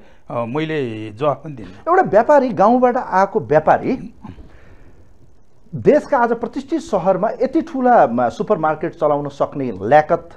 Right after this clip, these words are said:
Speaker 2: भयो लाग्छ तपाईँलाई एउटा, एउटा सामान्य व्यापारीले? कि त्यसको पछाडि के हुनसक्छ अरू कारण?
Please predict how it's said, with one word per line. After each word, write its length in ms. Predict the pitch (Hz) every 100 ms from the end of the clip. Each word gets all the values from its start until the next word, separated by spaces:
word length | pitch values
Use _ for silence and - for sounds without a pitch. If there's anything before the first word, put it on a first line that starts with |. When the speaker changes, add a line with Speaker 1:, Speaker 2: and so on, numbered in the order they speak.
| - - - - -
Speaker 2:
भयो 340 | - - 185
लाग्छ 280 | 170 143 -
तपाईँलाई 340 | 175 131 139 151 123 117 127
एउटा, 160 | 156 143
एउटा 280 | 131 143
सामान्य 320 | 131 170 175 151
व्यापारीले? 420 | 143 147 143 - - - - -
कि 80 | 262
त्यसको 260 | 311 -
पछाडि 300 | 302 262 262
के 160 | 262 349
हुनसक्छ 440 | 226 143 127 113
अरू 240 | 107 104 -
कारण? 160 | 80